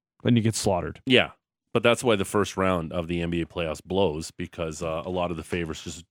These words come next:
Speaker 2: blow the
Speaker 1: It,
Speaker 2: doors
Speaker 1: it,
Speaker 2: off the
Speaker 1: it's,
Speaker 2: lesser leagues.
Speaker 1: it's like the opposite of the N H L. Like, the
Speaker 2: Yeah, it
Speaker 1: conference
Speaker 2: is.
Speaker 1: finals of the N B A, I'm like, "Sign me up." You
Speaker 2: Yeah.
Speaker 1: basically watch super teams face each other.
Speaker 2: Right.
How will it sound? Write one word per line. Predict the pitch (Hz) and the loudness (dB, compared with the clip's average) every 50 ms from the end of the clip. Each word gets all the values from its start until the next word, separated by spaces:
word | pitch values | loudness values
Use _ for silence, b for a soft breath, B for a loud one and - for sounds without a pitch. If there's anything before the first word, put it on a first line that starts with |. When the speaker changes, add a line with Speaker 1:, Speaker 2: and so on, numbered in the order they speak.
| _ _ - | _ _ -4
Speaker 2:
blow | - 98 98 95 90 | -2 0 2 2 2
the | 90 | 2
Speaker 1:
It, | 131 135 | 2 2
Speaker 2:
doors | 87 92 95 90 78 | 2 2 2 2 2
Speaker 1:
it, | 85 | 0
Speaker 2:
off | 82 80 73 | 0 0 0
the | - 90 | 0 0
Speaker 1:
it's, | 85 87 | 2 2
Speaker 2:
lesser | 90 90 - - 90 76 | 2 0 0 -2 -4 -4
leagues. | 73 71 - | -2 0 0
Speaker 1:
it's | 135 127 139 | 2 4 6
like | 147 147 | 4 6
the | 131 135 135 | 6 6 6
opposite | 131 143 - 135 139 143 | 6 6 4 4 4 4
of | 131 123 | 4 6
the | 135 131 | 4 4
N | 131 | 6
H | 127 123 113 - 139 | 6 4 4 6 6
L. | 127 107 | 6 6
Like, | 101 104 104 | 4 4 6
the | 123 170 | 6 8
Speaker 2:
Yeah, | 160 | 10
it | 165 | 10
Speaker 1:
conference | 175 202 - 220 208 196 147 | 10 10 10 10 10 8 8
Speaker 2:
is. | - | 8
Speaker 1:
finals | 180 175 175 170 151 131 | 8 8 8 8 6 6
of | 135 | 6
the | 143 143 | 6 8
N | 147 135 127 | 8 6 6
B | 123 120 131 127 | 6 6 8 6
A, | 113 98 87 | 6 4 0
I'm | 92 101 98 | 0 -2 -2
like, | 82 - | -4 -6
"Sign | - - - 139 131 127 117 | -4 0 2 4 4 4 4
me | 117 123 123 | 4 4 4
up." | 98 - - - | 2 0 0 0
You | 110 113 | 4 6
Speaker 2:
Yeah. | 113 | 6
Speaker 1:
basically | 139 147 135 127 127 135 139 | 6 6 6 4 4 6 6
watch | 131 123 120 - | 6 6 4 2
super | - - - 170 147 - 139 123 | 2 4 6 6 6 6 4 4
teams | - 131 120 113 104 - | 4 4 6 6 4 4
face | - - 120 107 95 - | 4 4 4 4 4 2
each | 107 98 - 92 | -2 -2 -2 -2
other. | 82 82 92 110 120 - | -2 0 0 0 0 2
Speaker 2:
Right. | 113 117 107 87 76 - | 2 4 4 4 2 0